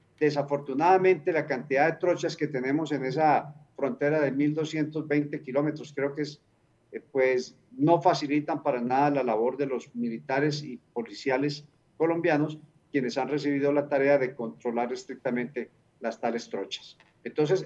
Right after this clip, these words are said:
eso es lo que estamos viendo ahora en Venezuela. Mire, ayer nomás llegué de un pueblo que se llama Yopal, que es la capital del departamento del Casanare, departamento que es prácticamente, prácticamente fronterizo con,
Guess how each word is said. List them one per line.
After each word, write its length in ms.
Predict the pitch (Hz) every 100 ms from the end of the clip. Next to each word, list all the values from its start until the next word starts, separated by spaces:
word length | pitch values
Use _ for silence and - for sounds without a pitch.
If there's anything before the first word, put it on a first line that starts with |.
| -
eso 220 | 156 196
es 60 | 190
lo 100 | 190
que 80 |
estamos 320 | 143 151 170 160
viendo 260 | 170 160
ahora 220 | 160 160
en 80 | 156
Venezuela. 600 | 156 156 151 202 165 - _
Mire, 240 | 151 190 113
ayer 320 | - 196 190
nomás 340 | 196 196 185
llegué 460 | 185 160 170 151 - _ _ _
de 120 | 117 127
un 260 | 165 156 - _ -
pueblo 320 | 170 151 156
que 120 | 151
se 140 | 143 113
llama 280 | 139 151
Yopal, 560 | 151 131 - 175 131 - - _ _ _
que 220 | 127 127
es 100 | 143
la 260 | 160 156 -
capital 840 | 131 - 120 113 - 156 156 - _
del 160 | 123 113
departamento 640 | 117 117 117 123 131 127
del 160 | 139 -
Casanare, 640 | 117 113 107 156 143 110 -
departamento 760 | 120 - 113 - 113 120 160 -
que 80 | 156
es 100 | 151
prácticamente, 880 | - 151 156 151 131 131 - 147 - _ _ -
prácticamente 640 | 160 185 165 170 185 147
fronterizo 680 | 143 - 135 127 143 160
con, 260 | - 120